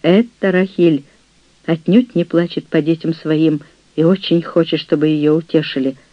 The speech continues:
Что же, Гарри, пойдём наверх,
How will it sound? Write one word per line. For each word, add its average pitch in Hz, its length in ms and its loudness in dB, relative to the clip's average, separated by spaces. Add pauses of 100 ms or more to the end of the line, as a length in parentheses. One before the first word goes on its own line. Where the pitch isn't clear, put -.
(440)
Что - 260 -2
же, 151 120 -2
Гарри, 139 360 -4 (1040)
пойдём 240 320 2
наверх, 196 480 0